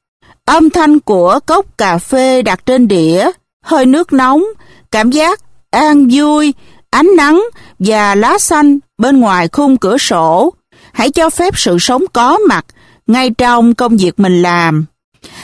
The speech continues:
Tách cà phê ngon đã có mặt từ giọt nước thơm trong đầu tiên. Chúng ta không hề đánh mất hiện tại hay xem thường tương lai nếu như ta hoàn toàn sống và trải nghiệm việc mình đang làm,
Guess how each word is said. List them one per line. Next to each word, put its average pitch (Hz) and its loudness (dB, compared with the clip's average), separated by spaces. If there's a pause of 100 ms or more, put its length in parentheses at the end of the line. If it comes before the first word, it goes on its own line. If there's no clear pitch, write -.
(140)
Tách 392 -4
cà - -2
phê 285 0
ngon 285 2 (360)
đã 214 -2
có 320 -2
mặt 240 0
từ 202 0
giọt 185 -2
nước 294 -2
thơm 269 0
trong 254 0 (220)
đầu 185 0
tiên. 262 0 (720)
Chúng 381 0
ta 330 -2
không 320 0
hề 196 0 (240)
đánh 302 2
mất 370 0
hiện 190 0
tại 180 -2 (360)
hay 294 -2
xem 285 -2
thường 196 -2
tương 269 0
lai 262 -2 (400)
nếu 311 2
như 349 2
ta 311 -2
hoàn 240 0
toàn 185 -2
sống 277 -2 (440)
và 214 0
trải 214 -4
nghiệm 202 0
việc 196 -2
mình 196 0
đang 240 0
làm, 175 -2